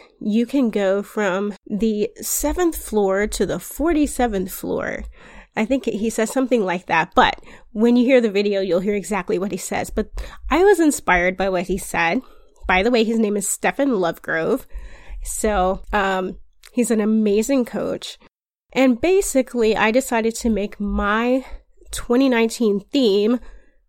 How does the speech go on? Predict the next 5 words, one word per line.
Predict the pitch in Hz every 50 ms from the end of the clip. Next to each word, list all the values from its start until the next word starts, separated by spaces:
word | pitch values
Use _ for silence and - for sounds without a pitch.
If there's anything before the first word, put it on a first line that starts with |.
| _
making | - 214 220 220 226 233 - 262 254 247 233
quantum | - - 226 214 214 - - 277 269 262
leaps | 240 202 180 175 - - -
because | 226 226 - 226 196 196 196 - - - _ -
I | - 190 185 180 185 190 202 214 226 240